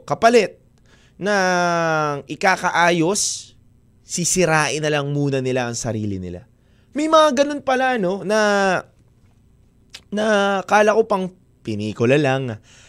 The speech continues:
And alam nyo, kawan, sabi ko nga sa inyo lagi, ang dami ko natututunan din sa inyo sa bawat kwento nyo. At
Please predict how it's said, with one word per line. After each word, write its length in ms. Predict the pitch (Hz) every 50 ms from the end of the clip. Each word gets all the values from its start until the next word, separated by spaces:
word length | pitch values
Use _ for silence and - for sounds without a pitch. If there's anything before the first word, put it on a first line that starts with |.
| - _ _
And 720 | - 185 196 196 196 196 196 196 196 190 190 185 185 175 160
alam 240 | 185 214 240 240 254
nyo, 80 | 247
kawan, 480 | 196 202 202 208 202 185 170 147 131 127
sabi 240 | - 170 160 160 165
ko 160 | 156 175 170
nga 80 | 165
sa 160 | 156 - 165 156
inyo 160 | 156 156 151
lagi, 400 | 143 131 127 127 127 123 117 - - - - _ - _ _ -
ang 160 | 170 185 165
dami 320 | 160 175 175 185 190 180
ko 80 | 156 180
natututunan 800 | 170 165 160 - 165 160 156 160 156 - 156 151 143 143 143 135
din 160 | 131 143 143
sa 160 | 131 - 143
inyo 400 | 107 131 131 123 113 107 101 101
sa 160 | 104 - 135 123
bawat 400 | 123 127 127 123 127 123 127 -
kwento 320 | 127 117 113 107 - 110
nyo. 160 | 104 98 90
At 240 | 85 - 139 - -